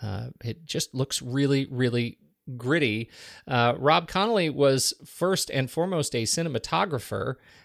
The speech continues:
uh, has far more camera, uh, credits to his name than he does, um, uh, films, but this still looks like his first big feature. Uh, and he hasn't even helmed the camera for any big features, um, and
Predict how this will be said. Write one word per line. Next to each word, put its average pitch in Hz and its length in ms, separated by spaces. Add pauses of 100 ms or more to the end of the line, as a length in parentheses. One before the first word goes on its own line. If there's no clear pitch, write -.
(100)
uh, 110 160
has 113 240
far 151 240
more 131 320
camera, 143 580 (160)
uh, 104 360
credits 113 420
to 120 140
his 104 200
name 110 280
than 107 160
he 113 120
does, 107 480 (440)
um, 98 440
uh, 113 180
films, 170 460
but - 160
this 131 140
still 208 300
looks 120 200
like 113 180
his 117 200
first - 480
big 123 340
feature. 107 560 (400)
Uh, 113 360
and - 20
he 143 200
hasn't 165 260
even 143 460
helmed 135 280
the 117 80
camera 139 380
for 107 180
any 101 160
big 98 240
features, 104 540 (440)
um, 101 380 (120)
and 101 460